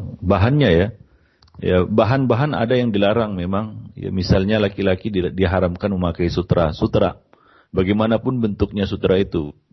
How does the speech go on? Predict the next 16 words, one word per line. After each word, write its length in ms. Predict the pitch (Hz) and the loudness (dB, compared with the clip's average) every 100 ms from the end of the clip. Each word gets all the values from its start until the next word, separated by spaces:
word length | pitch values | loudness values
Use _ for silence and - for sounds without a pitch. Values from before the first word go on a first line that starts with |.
| - | -20
em, 400 | - 76 65 - | -16 -16 -16 -12
mau-, 320 | 87 90 - - | -4 -4 -4 -4
apakah 560 | 92 - 90 95 90 | 0 0 0 0 -2
dia 240 | - 87 90 | -2 0 2
itu 640 | 87 - 87 85 82 82 - - | 0 0 0 0 -2 -6 -10 -4
ketat 480 | 131 - 139 135 _ _ _ _ _ _ | -4 0 -2 -2 _ _ _ _ _ _
maupun 400 | - 90 85 92 | -4 -2 0 0
longgar, 800 | 95 120 131 127 131 127 - - _ | 2 2 4 2 2 -2 -8 -14 _
ya, 240 | - - | -14 -12
sutra 560 | - 101 - 113 120 76 - | -8 -8 0 2 2 -2 -6
diharamkan 720 | 95 92 92 90 87 85 87 - | -2 -2 -2 -6 -6 -8 -8 -4
bagi 240 | 85 90 | -2 2
laki-laki, 720 | 87 82 - 78 78 78 78 - | 2 2 -2 -4 -6 -12 -12 -10
dihalalkan 560 | 92 92 87 87 90 95 | -2 2 4 2 2 0
bagi 240 | 87 87 | 0 2
wanita. 560 | 87 90 90 - 82 | 4 4 2 -2 -2